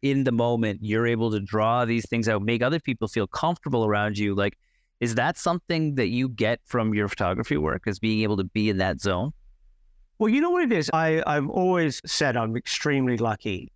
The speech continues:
Speaker 2: and I'm very lucky to do this, that it allows me to sort of combine, uh, what's sort of a trade, really, I suppose. I'm using machines, uh, you know, with a,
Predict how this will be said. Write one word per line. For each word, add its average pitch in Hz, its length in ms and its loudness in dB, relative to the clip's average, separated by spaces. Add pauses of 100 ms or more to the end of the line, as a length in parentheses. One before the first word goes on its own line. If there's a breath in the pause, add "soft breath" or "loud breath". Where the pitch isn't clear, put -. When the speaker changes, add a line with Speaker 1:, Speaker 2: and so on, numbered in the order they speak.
(100)
Speaker 2:
and 120 160 0
I'm 113 120 -2
very 151 220 2
lucky 156 240 0
to 123 100 -2
do 139 280 0
this, 110 260 -2
that 113 260 -2
it 143 80 0
allows 156 380 0
me 156 100 0
to - 160 -10
sort - 160 -2
of 123 60 -4
combine, 131 680 0 (680)
uh, 110 220 0
what's - 320 -6 (220)
sort - 220 -2
of 147 80 0
a 117 80 0
trade, 123 640 -2 (180)
really, 120 560 0
I 113 120 -2
suppose. 117 400 0
I'm 110 280 -2
using 127 600 0
machines, 123 680 0 (120)
uh, - 160 -6
you 135 160 -2
know, 113 240 0 (420)
with 147 260 0
a, 131 360 0